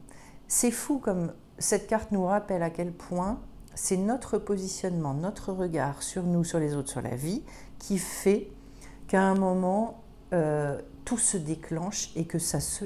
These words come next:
débloque. C'est, en fait, on ne se rend pas compte à quel point nous bloquons les choses.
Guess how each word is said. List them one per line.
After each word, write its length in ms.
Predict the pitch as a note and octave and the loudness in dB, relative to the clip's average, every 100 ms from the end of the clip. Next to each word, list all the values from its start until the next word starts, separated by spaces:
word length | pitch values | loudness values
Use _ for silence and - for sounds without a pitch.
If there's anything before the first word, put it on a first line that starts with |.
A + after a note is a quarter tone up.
| - C3+ | -8 -4
débloque. 580 | C3+ D3 C#3+ C#3 - - - - - | -2 0 0 -2 -4 -12 -12 -12 -2
C'est, 260 | - - | 0 0
en 120 | F#3 | 0
fait, 220 | F#3+ G3+ F#3 | 0 0 -2
on 40 | |
ne 40 | |
se 100 | E3+ | -2
rend 140 | E3 D#3 | -2 0
pas 140 | D3+ | -2
compte 280 | D3 D#3+ E3 | -4 -8 -6
à 40 | C#3+ | -6
quel 200 | C3+ C3+ | -6 -8
point 300 | - E3 - | -6 -6 0
nous 320 | E3+ F#3+ A#3 | 2 4 4
bloquons 560 | A3 D3+ D#3 D3 - C3+ - | 2 0 -2 -2 -4 -6 -6
les 100 | B2 | -6
choses. 400 | A2 - - - | -6 -8 -10 -10